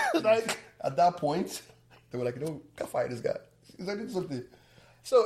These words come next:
Speaker 2: anyway, Man U, at this point, that coach, I don't know what he's doing. Like, his tactics don't, don't make sense to me.
Speaker 1: Yeah.
Speaker 2: McTominay should not be playing. I don't care if,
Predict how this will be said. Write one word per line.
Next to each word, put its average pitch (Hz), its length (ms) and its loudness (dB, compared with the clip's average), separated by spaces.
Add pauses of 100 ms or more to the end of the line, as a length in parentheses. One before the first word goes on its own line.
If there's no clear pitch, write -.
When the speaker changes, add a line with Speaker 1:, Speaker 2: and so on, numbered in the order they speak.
Speaker 2:
anyway, 156 320 6 (440)
Man 208 180 4
U, 208 100 0 (460)
at - 180 2
this - 60 2
point, 180 520 2
that 170 180 6
coach, 175 260 2
I 151 40 2
don't 156 80 4
know 165 80 4
what 156 120 6
he's 160 120 2
doing. 151 320 2 (560)
Like, 127 360 2
his 151 260 -4
tactics 147 300 0
don't, 139 240 2
don't 143 120 2
make 143 120 0
sense 151 200 0
to 151 80 -8
me. 170 260 -2 (200)
Speaker 1:
Yeah. 123 220 -2
Speaker 2:
McTominay 143 340 0
should - 120 -2
not 143 80 4
be 131 40 -2
playing. 143 360 2 (360)
I 156 40 2
don't 160 200 2
care 160 300 6
if, 160 160 -2